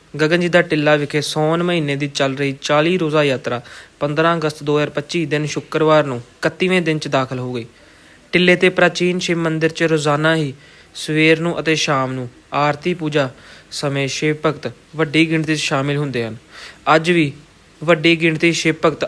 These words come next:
ਆਰਤੀ ਪੂਜਾ 'ਚ ਸ਼ਾਮਿਲ ਹੋਏ ਅਤੇ ਸ਼ਿਵਲਿੰਗ ਦਾ ਜਲ ਅਭਿਸ਼ੇਕ ਕੀਤਾ। ਬਹੁਤ ਸਾਰੇ ਸ਼ਿਵ ਭਗਤ ਤੜਕਸਾਰ ਮੂੰਹ ਹਨੇਰੇ ਹੀ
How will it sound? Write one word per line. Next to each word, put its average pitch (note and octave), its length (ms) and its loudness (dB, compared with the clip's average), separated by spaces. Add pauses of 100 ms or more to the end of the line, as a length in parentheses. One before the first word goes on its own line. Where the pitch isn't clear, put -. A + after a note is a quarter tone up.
(100)
ਆਰਤੀ D3+ 360 2
ਪੂਜਾ D#3+ 300 -2
'ਚ D3+ 40 -4
ਸ਼ਾਮਿਲ D3+ 440 -2
ਹੋਏ D3+ 280 2
ਅਤੇ D3+ 140 0
ਸ਼ਿਵਲਿੰਗ D3+ 480 -2
ਦਾ D#3 100 2
ਜਲ C#3+ 320 0
ਅਭਿਸ਼ੇਕ C#3 400 -4
ਕੀਤਾ। A2+ 320 -10 (580)
ਬਹੁਤ E3+ 220 4
ਸਾਰੇ F3 260 4
ਸ਼ਿਵ E3+ 220 -2 (120)
ਭਗਤ D3+ 220 -2 (120)
ਤੜਕਸਾਰ D#3 520 2 (220)
ਮੂੰਹ F3+ 280 0
ਹਨੇਰੇ E3 340 4
ਹੀ C#3+ 200 0